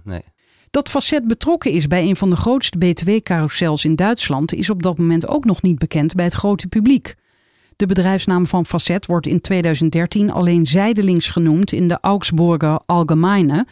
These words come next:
Speaker 2: de krant die de omvangrijke rechtszaak van het Openbaar Ministerie in Augsburg nauwgezet volgt. De krant merkt op dat de naam van Facet vaak wordt genoemd. Toch blijkt Rino hem in mei tweeduizend dertien flink te knijpen.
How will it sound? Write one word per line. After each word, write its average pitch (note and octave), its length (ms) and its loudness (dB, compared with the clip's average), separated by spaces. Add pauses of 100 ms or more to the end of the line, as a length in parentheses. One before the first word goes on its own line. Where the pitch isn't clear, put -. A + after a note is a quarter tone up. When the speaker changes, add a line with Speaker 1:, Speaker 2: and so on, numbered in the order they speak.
Speaker 2:
de A3+ 100 -4
krant F3 420 0
die F3 120 0
de E3 100 0
omvangrijke E3 680 0
rechtszaak D#3 520 -2
van D#3+ 180 0
het D3 180 -2
Openbaar D#3 400 0
Ministerie D#3 560 2
in D3 100 0
Augsburg D3+ 520 -2
nauwgezet F3 640 0
volgt. - 440 -4 (880)
De - 160 -6
krant B3 280 2
merkt G#3+ 280 0
op B3 160 -2
dat G3 140 -2
de G3+ 80 0
naam A#3 260 2
van F#3 180 0
Facet B3 440 -2
vaak C#4+ 340 -2
wordt A3+ 200 -2
genoemd. E3 500 0 (680)
Toch - 280 0
blijkt A#3+ 360 0
Rino A#3+ 380 2
hem G#3+ 200 2
in F#3+ 360 2
mei A3 240 2
tweeduizend E3 560 0
dertien A3 340 0
flink D#4 360 0
te - 100 -6
knijpen. C#3+ 580 -2